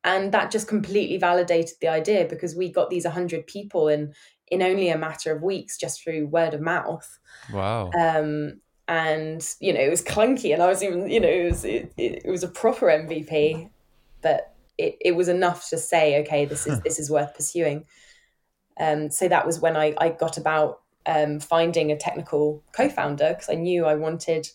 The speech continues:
Speaker 1: it to be developed in-house, and I wanted somebody who really, you know, understood technology and could help build it. And yeah, I ended up finding Ben, and we got on straight away, and we had the same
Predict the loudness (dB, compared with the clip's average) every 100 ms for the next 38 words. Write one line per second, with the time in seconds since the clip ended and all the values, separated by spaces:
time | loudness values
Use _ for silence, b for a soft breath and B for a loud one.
0 | B B B -10 -6 -4 0 2 2 -2
1 | -8 -2 2 4 2 0 0 2 0 -4
2 | -8 -6 -4 -4 -4 -6 -2 0 2 2
3 | -2 -6 B B -14 -6 -2 0 -2 -4
4 | -2 -2 -2 -10 -4 0 2 2 0 0
5 | -2 -4 -6 -6 -6 -10 _ 0 2 0
6 | -4 -6 -20 b b b b -4 0 2
7 | 0 -2 -6 0 4 4 2 0 -2 0
8 | -2 -2 -2 2 2 4 0 -2 0 0
9 | -2 -4 0 -2 0 2 6 6 4 -2
10 | -6 -8 -6 -2 -2 -2